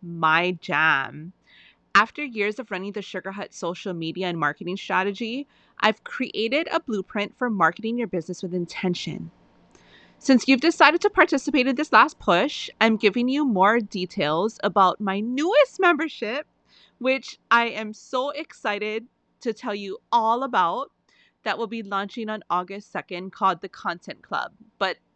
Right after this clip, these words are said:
more on that later. Let's get into week three.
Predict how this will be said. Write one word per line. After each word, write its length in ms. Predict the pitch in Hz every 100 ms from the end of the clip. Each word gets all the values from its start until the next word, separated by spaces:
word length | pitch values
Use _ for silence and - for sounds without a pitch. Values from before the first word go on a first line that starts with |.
| -
more 300 | 196 185 185
on 140 | 180
that 200 | 185 165
later. 280 | - 156 -
Let's 220 | 160 185 -
get 180 | 247
into 300 | - 254 -
week 260 | 185 175 - -
three. 240 | 165 -